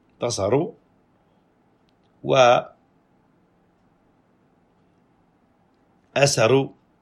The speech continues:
وأصابوا سبياً من الأسرى من النساء ومن الرجال،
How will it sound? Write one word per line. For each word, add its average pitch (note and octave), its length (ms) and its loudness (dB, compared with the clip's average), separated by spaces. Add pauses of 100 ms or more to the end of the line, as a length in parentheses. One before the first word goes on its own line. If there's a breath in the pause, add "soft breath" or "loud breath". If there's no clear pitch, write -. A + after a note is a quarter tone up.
(2000)
وأصابوا A#2+ 840 0 (520)
سبياً A#2 500 -4 (1400)
من A2 120 -10
الأسرى B2 760 -2 (140)
من G#2+ 120 -10
النساء A#2 720 -4 (1600)
ومن B2 260 -4
الرجال، G2 440 -4